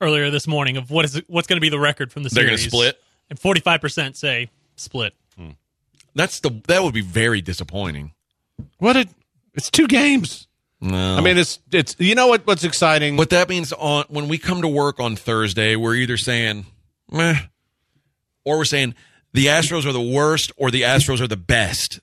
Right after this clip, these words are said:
Speaker 2: That's what we want, right? That's what
Speaker 3: Mm.
Speaker 2: sports radio
Speaker 3: Mm,
Speaker 2: listeners
Speaker 3: that's what you,
Speaker 2: want.
Speaker 3: that's what you want.
Speaker 2: They
Speaker 3: You
Speaker 2: want
Speaker 3: like
Speaker 2: us
Speaker 3: that.
Speaker 2: to go crazy.
Speaker 3: Well,
Speaker 2: If the Astros sweep the Dodgers and they win the championship of this series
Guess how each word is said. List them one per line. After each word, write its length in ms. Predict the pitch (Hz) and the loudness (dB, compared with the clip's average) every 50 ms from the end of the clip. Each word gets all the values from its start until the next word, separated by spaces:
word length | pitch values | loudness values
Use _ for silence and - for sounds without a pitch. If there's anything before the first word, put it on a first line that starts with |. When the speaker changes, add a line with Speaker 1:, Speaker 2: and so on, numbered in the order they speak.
| _ | _
Speaker 2:
That's 300 | - 139 151 175 175 - | 0 0 2 2 0 -2
what 160 | 139 135 117 | -4 -6 -4
we 100 | 117 117 | -4 -4
want, 360 | 107 113 139 180 170 147 143 - | -2 0 0 2 2 0 -2 -4
right? 320 | - 117 120 135 170 190 185 _ _ _ _ _ _ _ _ _ _ _ _ _ _ _ _ _ _ _ _ _ _ _ _ _ _ _ _ _ _ _ _ _ _ _ _ _ _ _ _ - | -2 0 0 2 0 -2 -4 _ _ _ _ _ _ _ _ _ _ _ _ _ _ _ _ _ _ _ _ _ _ _ _ _ _ _ _ _ _ _ _ _ _ _ _ _ _ _ _ -4
That's 240 | 110 131 151 151 165 | 0 0 2 2 2
what 100 | 170 - | 0 0
Speaker 3:
Mm. 40 | - | -2
Speaker 2:
sports 280 | - 156 165 151 - | 0 0 0 0 2
radio 300 | 127 135 165 135 131 127 | 2 2 2 4 4 2
Speaker 3:
Mm, 100 | 120 117 | 2 2
Speaker 2:
listeners 260 | 117 113 113 110 113 113 | 2 2 0 0 0 -2
Speaker 3:
that's 140 | 127 - - | -2 0 2
what 120 | 147 123 | 2 2
you, 60 | 127 143 | 4 2
Speaker 2:
want. 80 | 175 | 2
Speaker 3:
that's 180 | 175 165 - 117 | 2 0 0 0
what 160 | 113 101 - | -2 0 2
you 100 | 117 165 | 2 2
want. 280 | 143 90 85 104 123 - _ _ _ _ _ _ | 2 2 -2 -6 -8 -10 _ _ _ _ _ _
Speaker 2:
They 200 | 113 127 151 175 | 0 2 2 2
Speaker 3:
You 40 | 196 | 2
Speaker 2:
want 160 | 190 170 143 | 2 2 2
Speaker 3:
like 280 | 143 165 151 135 156 156 | 4 4 6 6 4 4
Speaker 2:
us 80 | 151 - | 2 0
Speaker 3:
that. 80 | 71 69 | 0 0
Speaker 2:
to 60 | - | 0
go 160 | 127 120 120 | 0 -2 -2
crazy. 760 | - - - 139 143 156 175 190 185 151 110 85 82 76 78 _ _ _ _ _ _ _ | 2 4 4 6 6 6 4 4 2 0 -4 -8 -14 -20 -20 _ _ _ _ _ _ _
Speaker 3:
Well, 400 | - 110 110 107 104 104 101 95 - - _ _ _ _ _ - | 0 2 4 4 4 2 0 -2 -8 -16 _ _ _ _ _ -4
Speaker 2:
If 120 | 123 123 | -2 0
the 140 | 95 131 139 | 0 2 2
Astros 460 | 143 156 185 202 - - 202 196 180 | 4 4 2 2 0 -2 -4 -4 -2
sweep 500 | 127 - - - 156 160 165 190 - - | -2 -2 0 2 2 2 2 0 -2 -2
the 80 | - 180 | -4 -2
Dodgers 540 | 139 143 156 156 147 143 139 101 104 87 82 | 0 0 0 0 0 -2 -2 -2 -4 -4 -2
and 120 | 101 104 | -2 -2
they 80 | 110 127 | 0 0
win 280 | 139 123 120 131 139 | 0 0 0 0 -2
the 80 | 143 139 | -2 -2
championship 760 | - - - 131 127 123 - - 98 92 82 - - 87 85 | -2 -2 0 0 -2 -2 -4 -4 -4 -4 -4 -4 -4 -4 -4
of 140 | 87 82 80 | -4 -4 -2
this 260 | 95 107 104 - - | -2 -2 0 0 -2
series 560 | - 120 113 104 90 76 73 71 67 - - | -2 -2 -2 -2 -2 -4 -6 -8 -10 -12 -12